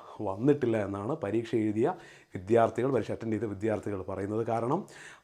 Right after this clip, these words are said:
ചോദ്യങ്ങൾ വന്നിട്ടുണ്ട്, ടെക്സ്റ്റ് ബുക്കിലുള്ള പോലെ അല്ലെങ്കിൽ ക്ലാസ്സിൽ പഠിച്ച പോലെ അല്ല, മറ്റു രീതിയിലാണ് ചോദ്യങ്ങൾ വന്നിട്ടുള്ളത്. പക്ഷേ, ആ, ഈ ഓരോ ചാപ്റ്ററിലെയും പ്രധാനപ്പെട്ട ടൂളുകൾ പഠിച്ചു പോയി കഴിഞ്ഞാൽ ചെയ്യാവുന്ന, പെട്ടെന്ന് തന്നെ ചെയ്യാവുന്ന വർക്കുകളാണ്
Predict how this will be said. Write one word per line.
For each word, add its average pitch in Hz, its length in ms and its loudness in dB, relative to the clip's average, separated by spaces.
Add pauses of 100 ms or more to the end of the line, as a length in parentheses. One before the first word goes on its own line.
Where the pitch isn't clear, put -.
(100)
ചോദ്യങ്ങൾ 143 540 8
വന്നിട്ടുണ്ട്, 151 400 4
ടെക്സ്റ്റ് 139 260 0
ബുക്കിലുള്ള 131 360 4
പോലെ 123 180 6
അല്ലെങ്കിൽ 120 240 2
ക്ലാസ്സിൽ 120 240 4
പഠിച്ച 120 240 2
പോലെ 117 200 4
അല്ല, 120 360 2
മറ്റു 123 200 -2
രീതിയിലാണ് 120 500 2
ചോദ്യങ്ങൾ 110 300 -2
വന്നിട്ടുള്ളത്. 110 480 -2
പക്ഷേ, 269 300 4 (520)
ആ, 117 420 6 (380)
ഈ 220 320 2 (200)
ഓരോ 185 220 10
ചാപ്റ്ററിലെയും 170 640 6
പ്രധാനപ്പെട്ട 156 500 6
ടൂളുകൾ 147 680 4
പഠിച്ചു 117 360 2
പോയി 120 180 2
കഴിഞ്ഞാൽ 113 460 0 (100)
ചെയ്യാവുന്ന, 143 760 4 (100)
പെട്ടെന്ന് - 640 4
തന്നെ 196 140 6
ചെയ്യാവുന്ന 120 480 4
വർക്കുകളാണ് 107 640 0